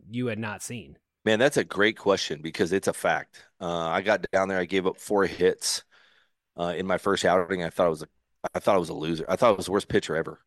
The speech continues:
Speaker 2: I was like, "I just gave up four hits in three innings. Like, what? What's happening?" I had no idea how to give up hits. I literally didn't. I, I, I, I did. I gave up so few hits.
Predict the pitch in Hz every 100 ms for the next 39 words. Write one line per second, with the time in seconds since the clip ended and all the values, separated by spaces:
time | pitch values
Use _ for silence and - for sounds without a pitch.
0 | _ - 92 98 87 - 143 127 123 90
1 | - 120 113 107 120 98 - 107 110 98
2 | 92 85 - 110 170 - 165 - 123 -
3 | - - _ _ - - _ _ - 110
4 | 120 104 117 117 113 110 117 95 87 85
5 | 80 85 69 - - - _ - 113 120
6 | 131 107 113 95 - - 95 95 - 92
7 | 92 98 - 113 95 107 120 - 117 104
8 | 127 127 107 - 110 127 - 147 117 117
9 | 104 - -